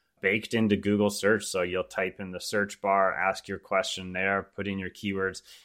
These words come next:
And instead of going, ha-, needing to go to a website, Bard's just gonna spit out the answers for you right there and then. Now, where we are today, like, when Google did their first Bard demo, which was just recently,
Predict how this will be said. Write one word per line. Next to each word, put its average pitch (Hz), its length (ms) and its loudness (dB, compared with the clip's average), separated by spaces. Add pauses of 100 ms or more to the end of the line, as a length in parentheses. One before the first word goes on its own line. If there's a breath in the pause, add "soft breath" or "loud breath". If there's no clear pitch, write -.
(200 loud breath)
And 98 160 2
instead 104 360 2
of 98 120 0
going, 101 300 2
ha-, - 220 -4
needing 104 500 0
to 104 80 -12
go 98 160 -2
to 98 180 -8
a 92 40 -4
website, 95 560 0 (380)
Bard's 113 340 4
just 120 220 -4
gonna 107 160 -2
spit 110 280 0
out 107 180 6
the 90 140 -2
answers 117 500 0
for 95 280 -2
you 92 260 -4 (380)
right 101 300 0
there 107 240 2
and 98 100 -2
then. 92 260 0
Now, 104 340 2 (320)
where 143 200 6
we 160 100 6
are 131 120 8
today, 101 640 2
like, 101 320 0
when 110 240 -2 (100)
Google 110 760 0 (440)
did 107 280 0
their 107 200 6
first 117 560 0
Bard 95 420 6
demo, 95 360 2
which 92 160 -6
was 95 140 -8
just - 260 -8
recently, 95 720 -6